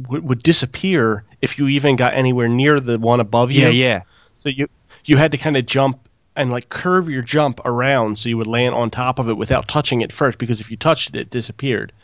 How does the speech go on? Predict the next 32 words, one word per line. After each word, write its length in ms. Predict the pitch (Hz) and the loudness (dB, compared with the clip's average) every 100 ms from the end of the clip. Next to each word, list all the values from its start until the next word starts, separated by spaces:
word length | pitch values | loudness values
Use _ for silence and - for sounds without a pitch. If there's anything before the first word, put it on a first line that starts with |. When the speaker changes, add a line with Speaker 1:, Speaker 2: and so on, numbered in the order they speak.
| - - _ | -20 -20 _
Speaker 1:
That 220 | 120 151 - | -2 0 0
took 160 | 139 | -4
me 120 | 117 | -4
forever 460 | 104 113 117 107 107 | -4 0 0 0 -4
to, 160 | 104 98 | -6 -12
to 160 | - | -12
get 200 | 120 107 | -10 -10
through 260 | - 113 110 | -8 -4 -4
it. 120 | 107 | -6
It, 160 | - - _ _ | -10 -12 _ _
that 440 | - 113 127 - - | -12 -2 -2 -2 -10
was 220 | 113 - - | -14 -14 -4
when 200 | 127 107 | -2 -2
I 60 | |
was 160 | 110 110 | -4 -6
pretty 260 | - 123 | 0 2
much 240 | 110 104 123 | 2 0 0
ready 240 | 113 107 | -2 -2
to, 160 | 101 101 - - | -4 -8 -10 -8
to 100 | 117 | -6
just 240 | 104 - _ _ _ _ _ - | -6 -10 _ _ _ _ _ -6
be 80 | |
done. 460 | 104 113 107 104 104 _ - - _ | 0 2 4 2 -2 _ -20 -20 _
Um, 460 | - 104 92 101 - _ _ - | -4 -2 -2 -6 -14 _ _ -8
I 80 | 110 | -6
pushed 340 | - 123 - | 2 2 2
through 180 | 123 107 | 0 0
a 20 | |
little 200 | 104 98 | 0 -2
further, 360 | - 107 104 98 | 0 -2 -2 -4
but, 200 | 101 - - - - _ | -4 -6 -12 -20 -20 _
um, 460 | - 113 110 107 | 2 4 4 0